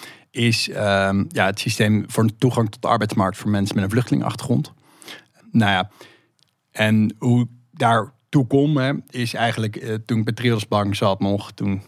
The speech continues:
was ik verbaasd over het feit dat, ja, al-, altijd last van die dingen, dat maar tweeënveertig procent van de mensen met een vluchtelingenachtergrond na vijf jaar, ehm, aan het werk is. En ik ben altijd benieuwd geweest van, "Hoe werkt dat dan?" En, nou, dat ben ik gaan uitzoeken.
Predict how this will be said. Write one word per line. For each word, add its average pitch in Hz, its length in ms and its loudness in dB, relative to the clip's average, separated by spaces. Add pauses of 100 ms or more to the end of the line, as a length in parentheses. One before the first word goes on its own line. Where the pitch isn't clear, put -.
was 104 200 -4
ik - 60 -8
verbaasd 107 480 0
over 98 120 -2
het - 80 -14
feit 101 200 -2
dat, 101 180 -12
ja, 92 260 -6 (260)
al-, 101 220 -6
altijd 110 340 -8
last 98 260 -2
van 104 100 -4
die 101 100 0
dingen, 101 180 -2
dat 95 100 0
maar 101 140 -2
tweeënveertig 113 500 0
procent 107 460 -2
van 104 120 -2
de 104 60 0
mensen 107 320 0
met 104 80 0
een 98 60 -2
vluchtelingenachtergrond 104 840 -2
na 98 160 0
vijf 101 280 0
jaar, 95 340 -2 (480)
ehm, 98 320 -2 (120)
aan 104 160 -2
het 98 80 -4
werk 120 300 0
is. - 260 -18 (120)
En 110 120 -8
ik 104 80 -4 (100)
ben - 100 -20
altijd 117 200 -10 (360)
benieuwd 117 320 2
geweest 107 240 -4
van, 101 100 0
"Hoe 110 140 4
werkt 123 280 0
dat 95 160 -8
dan?" 92 300 -4 (680)
En, 110 320 0
nou, 110 380 0
dat 123 80 2
ben 135 100 4
ik 117 60 -4
gaan 127 100 -2
uitzoeken. 160 400 -2